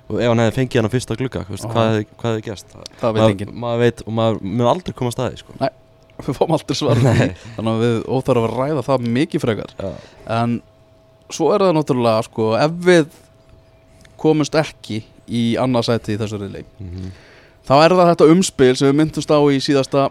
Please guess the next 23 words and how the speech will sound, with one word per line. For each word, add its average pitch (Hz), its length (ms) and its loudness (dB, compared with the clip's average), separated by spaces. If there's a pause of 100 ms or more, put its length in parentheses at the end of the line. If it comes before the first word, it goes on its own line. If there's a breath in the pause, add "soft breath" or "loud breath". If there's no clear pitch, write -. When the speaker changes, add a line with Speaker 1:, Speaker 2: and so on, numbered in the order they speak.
Speaker 2:
innkasti. 151 440 -4
Speaker 1:
Það 90 200 -6
er 120 60 -6
bara 92 160 -8
að - 40 -10
fara 95 180 -4
að 90 60 -4
líta 101 260 -4
ansi 87 180 -6
vel 120 220 -2
út 131 200 -4
fyrir 92 280 -6
okkur 98 120 -6
núna, 120 240 -4
sko. - 260 -16 (260)
Speaker 2:
Heyrðu, 107 400 -4
ég 120 340 0 (420)
satt 135 320 -4
nú 131 100 0
þarna 113 360 0
í 113 40 0
námunda 120 500 2
við 110 240 0